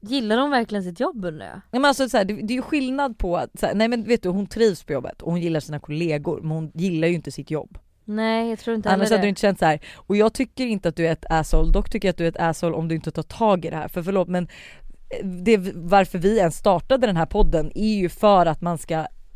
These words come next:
Speaker 2: för att vi älskar veckodagarna. Vi
Speaker 1: Mm.
Speaker 2: älskar måndagar, vi älskar den nya starten som vi vet att f-, andra hatar.
Speaker 1: Mm.
Speaker 2: Så att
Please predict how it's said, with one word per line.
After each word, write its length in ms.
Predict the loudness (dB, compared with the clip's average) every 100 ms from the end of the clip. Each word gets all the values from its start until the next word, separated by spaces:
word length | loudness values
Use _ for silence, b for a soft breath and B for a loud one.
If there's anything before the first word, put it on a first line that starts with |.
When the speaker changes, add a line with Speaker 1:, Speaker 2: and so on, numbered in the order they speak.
| -6
Speaker 2:
för 100 | -4
att 80 | 0
vi 180 | 2 2
älskar 500 | 2 0 -2 0 0
veckodagarna. 680 | 0 -2 -2 0 -2 -12 -2
Vi 80 | 2
Speaker 1:
Mm. 120 | 4
Speaker 2:
älskar 300 | 4 2 0
måndagar, 540 | 2 0 0 0 0
vi 80 | 0
älskar 240 | -2 -2 -4
den 60 |
nya 160 | -4 -4
starten 420 | 0 0 0 -4
som 100 | -6
vi 120 | -4
vet 280 | -2 -2 -2
att 140 | -6 -12
f-, 160 | -20 -20 -8
andra 360 | -8 -6 -6
hatar. 520 | -2 -4 -4 -2 -2 -2
Speaker 1:
Mm. 480 | -4 -4 -4 -8 -12 b b b b
Speaker 2:
Så 140 | 0
att 220 | 0 _